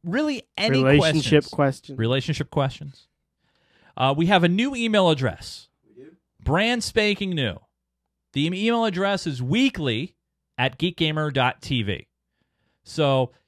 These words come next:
Speaker 1: send in your questions. It can be video questions. It can be audio questions. Whatever you want. Send us your technology or gaming-related questions and comments to weekly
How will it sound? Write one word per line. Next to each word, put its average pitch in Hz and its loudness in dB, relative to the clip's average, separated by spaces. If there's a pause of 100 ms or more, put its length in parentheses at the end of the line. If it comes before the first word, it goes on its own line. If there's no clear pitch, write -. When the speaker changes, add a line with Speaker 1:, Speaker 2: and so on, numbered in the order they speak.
(200)
Speaker 1:
send 202 0
in 214 -2
your 208 0
questions. 185 0
It 165 -2
can 156 -6
be 127 0
video 165 2
questions. 180 -2
It 143 -4
can 127 -6
be 107 -2
audio 165 2
questions. 165 -2 (520)
Whatever 208 -2
you 220 -4
want. 185 0
Send 175 -2
us 165 0
your 147 0
technology 180 -2
or 135 -4
gaming-related 156 -2 (260)
questions 170 0
and 175 -6
comments 151 -4
to 127 -2
weekly 151 0